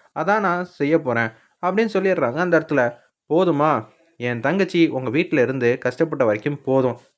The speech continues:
அப்புறமேட்டு பார்த்துக்கிறேன். முத்துப்பாண்டி வரதான் போறான். அவ பேசும்போது நீங்கெல்லாம் எங்க கொண்டு போய் உங்க மூஞ்சி வச்சுக்கிறீங்கன்னு நானும் கேட்குறேன். அப்ப நீ வருவல்ல, அப்ப நான் உண்டு இல்லைன்னு ஆக்குறேன்னு," சொல்லிட்டு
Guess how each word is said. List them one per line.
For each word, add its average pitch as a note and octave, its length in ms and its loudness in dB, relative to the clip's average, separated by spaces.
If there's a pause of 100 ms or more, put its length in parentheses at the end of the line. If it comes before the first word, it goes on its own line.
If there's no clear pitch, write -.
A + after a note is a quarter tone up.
அப்புறமேட்டு G3+ 420 0
பார்த்துக்கிறேன். C3 480 0 (300)
முத்துப்பாண்டி F3 540 0
வரதான் B2+ 460 2
போறான். B2 320 0 (200)
அவ A#2 280 0
பேசும்போது A#2+ 640 0 (360)
நீங்கெல்லாம் D#3 440 0
எங்க E3+ 220 -4
கொண்டு D#3 200 -2
போய் D#3+ 180 0
உங்க C#3 100 -4
மூஞ்சி D#3 260 -2
வச்சுக்கிறீங்கன்னு B2 600 -4
நானும் B2 280 -2
கேட்குறேன். A2+ 380 -2 (240)
அப்ப C3 280 -2
நீ D3+ 120 2
வருவல்ல, F#3 480 4 (200)
அப்ப C3 240 -8
நான் B2 180 -6
உண்டு D#3+ 200 -2
இல்லைன்னு D3+ 240 2
ஆக்குறேன்னு," C3+ 440 -2
சொல்லிட்டு G#2 280 -2